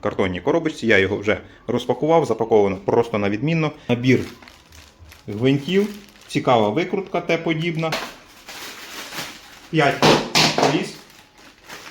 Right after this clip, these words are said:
Надіюсь, що вони удару міцні, тому що впало, але з ним нічого не сталося. Ось така спинка. Підголівник.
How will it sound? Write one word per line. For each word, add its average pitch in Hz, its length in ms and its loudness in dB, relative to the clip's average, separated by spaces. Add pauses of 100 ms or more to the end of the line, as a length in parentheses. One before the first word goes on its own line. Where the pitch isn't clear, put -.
(160)
Надіюсь, 131 460 -4
що 139 140 -4
вони 139 360 -2 (140)
удару 120 420 -2
міцні, 185 520 -6
тому 117 220 -6
що - 160 -8
впало, 180 460 -6
але 123 280 -4
з - 60 -10
ним 208 200 -6
нічого 117 360 -8
не 120 120 -8
сталося. - 420 -8 (1500)
Ось 160 140 -2 (220)
така 139 360 -2
спинка. 143 580 -4 (2750)
Підголівник. 151 680 -2